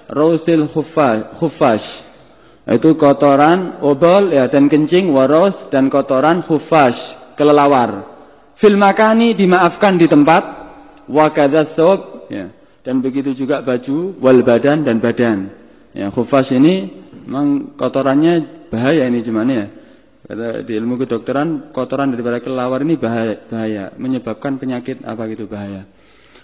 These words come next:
Ah, ini kotorannya apa? Dimaafkan. Kencingnya juga dimaafkan. Di mana dimaafkan? Di tempat, pakaian, atau badan. Wa in kasurat, walaupun banyak. Kenapa? Li uslil ihtiraz anha, karena sulit untuk menghindari,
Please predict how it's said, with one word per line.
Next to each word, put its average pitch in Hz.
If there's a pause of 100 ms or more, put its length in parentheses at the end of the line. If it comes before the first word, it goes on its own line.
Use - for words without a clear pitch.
(120)
Ah, 143
ini 214
kotorannya 226
apa? 202
Dimaafkan. 143
Kencingnya 208
juga 185
dimaafkan. 143 (1120)
Di 185
mana 262
dimaafkan? 220
Di 180
tempat, 196
pakaian, 156
atau 139
badan. 110 (2000)
Wa 185
in 254
kasurat, 262
walaupun 220
banyak. 170 (680)
Kenapa? 220
Li 175
uslil 214
ihtiraz 214
anha, 180
karena 208
sulit 247
untuk 208
menghindari, 185